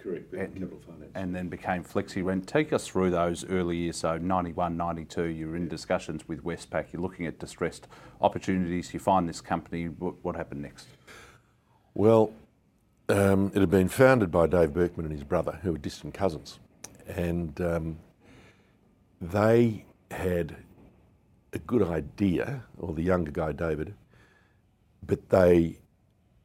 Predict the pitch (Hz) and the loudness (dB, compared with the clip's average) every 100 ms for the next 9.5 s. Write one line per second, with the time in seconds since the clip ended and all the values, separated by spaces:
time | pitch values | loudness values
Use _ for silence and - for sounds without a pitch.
0 | _ - - 85 95 110 117 113 113 107 | _ -6 -2 2 4 6 8 10 10 8
1 | 98 90 - _ _ 107 98 90 87 87 | 6 -2 -18 _ _ -2 0 0 -2 -4
2 | 87 - 123 147 _ _ _ _ _ _ | -8 -8 -10 -10 _ _ _ _ _ _
3 | _ _ _ - 92 87 - - 92 98 | _ _ _ -10 -6 -6 -8 -8 -2 0
4 | 90 90 87 80 82 - 92 82 76 - | 0 0 -2 -4 -10 -6 -4 -4 -6 -16
5 | _ _ _ _ _ _ _ _ - 90 | _ _ _ _ _ _ _ _ -8 -6
6 | 87 76 _ _ _ - 107 92 104 95 | -6 -8 _ _ _ 2 2 4 4 4
7 | 90 85 76 - 92 85 82 78 82 - | 2 -2 -6 -4 0 0 -2 -6 -12 -20
8 | - 95 87 85 80 - 120 117 78 65 | -8 -2 0 0 -4 -2 -2 0 -4 -8
9 | 71 - 76 - - | -14 -10 -10 -10 -14